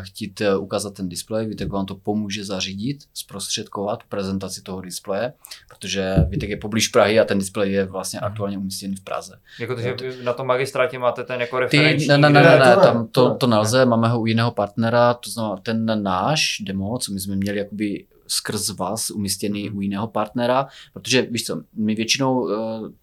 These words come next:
Speaker 1: ty displeje zapůjčujeme těm partnerům na nějakou
Speaker 2: Jo.
Speaker 1: delší dobu, oni si zvou ty koncáky, ty banky, ty velké firmy a tak dále, aby se na to podívali.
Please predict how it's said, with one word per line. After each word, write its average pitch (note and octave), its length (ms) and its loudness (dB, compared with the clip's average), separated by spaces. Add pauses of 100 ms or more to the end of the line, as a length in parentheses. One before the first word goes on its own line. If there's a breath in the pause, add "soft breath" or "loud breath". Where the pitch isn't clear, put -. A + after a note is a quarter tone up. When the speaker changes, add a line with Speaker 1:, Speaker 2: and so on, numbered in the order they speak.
(140)
Speaker 1:
ty B2 100 -4
displeje A2+ 320 0
zapůjčujeme A2+ 480 -4
těm A#2+ 160 -4
partnerům A2 560 -2
na G#2 80 -4
nějakou G2+ 200 -6
Speaker 2:
Jo. G2+ 80 0
Speaker 1:
delší G2+ 240 0
dobu, G#2 280 -2
oni G2+ 120 -2
si G#2+ 140 -4
zvou G2 280 -6
ty G#2 120 -8
koncáky, - 500 -8
ty - 100 -8
banky, F#2+ 600 -6
ty G2 100 -14
velké F#2+ 260 -10
firmy G2+ 280 -10
a G2+ 40 -10
tak G#2+ 140 -14
dále, G2 280 -8 (400 loud breath)
aby - 120 -10
se G#2 120 -6
na F#2+ 80 -4
to - 100 -6
podívali. G2+ 580 -2